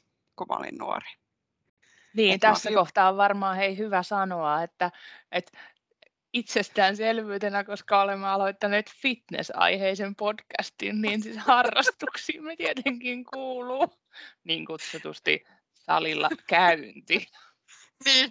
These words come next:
Speaker 1: juuri näin.
Speaker 2: Joskus myös teemme siellä jotain.
Speaker 1: <laughs> Oh,
Speaker 2: Okei,
Speaker 1: jotain
Speaker 2: mut viu-
Speaker 1: muutakin kuin kuvataan. <laughs>
Speaker 2: Niin, nimenomaan, joo.
Speaker 1: Mutta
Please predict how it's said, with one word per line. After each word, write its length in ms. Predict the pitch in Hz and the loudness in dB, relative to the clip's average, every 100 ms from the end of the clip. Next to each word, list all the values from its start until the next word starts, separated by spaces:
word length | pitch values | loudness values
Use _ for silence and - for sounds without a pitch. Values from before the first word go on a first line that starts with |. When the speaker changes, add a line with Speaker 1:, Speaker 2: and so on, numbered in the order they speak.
| - | -2
Speaker 1:
juuri 340 | 247 277 285 247 | -2 0 4 6
näin. 180 | 233 247 | 6 6
Speaker 2:
Joskus 180 | 196 | 2
myös 220 | 226 247 - | 2 2 2
teemme 440 | 311 285 170 165 202 | 2 4 2 0 -8
siellä 420 | - 180 180 277 | -6 -6 -6 -4
jotain. 600 | 262 - - - - 302 | -4 -4 -4 -6 -4 -6
Speaker 1:
<laughs> 60 | - _ _ - - - - 226 - 226 - - - - _ 277 _ _ _ - 698 640 508 466 415 359 - | -8 _ _ -18 -12 -12 -6 -6 -2 -4 -4 -14 -8 -10 _ -16 _ _ _ -10 -6 -6 -6 -8 -10 -8 0
Oh, 440 | 381 349 330 294 - | 2 4 2 -4 -6
Speaker 2:
Okei, 360 | 233 - 208 196 | -8 -6 -4 0
Speaker 1:
jotain 260 | - 269 233 | 4 4 6
Speaker 2:
mut 100 | 277 | 6
viu- 140 | 233 | 6
Speaker 1:
muutakin 180 | 214 240 _ | 2 -4 _
kuin 120 | _ _ | _ _
kuvataan. 560 | 269 226 214 175 180 233 294 - - | 2 6 6 4 2 2 -2 -4 -6
<laughs> 260 | - - 220 | -8 -6 -2
Speaker 2:
Niin, 360 | 226 - 220 381 - - 220 | 0 0 -2 -6 -10 -14 -4
nimenomaan, 800 | 240 247 214 202 196 190 202 208 | -2 2 2 2 -2 -2 -4 -6
joo. 220 | 196 180 | -4 -2
Speaker 1:
Mutta 460 | 185 - - 254 | -4 -6 -12 -12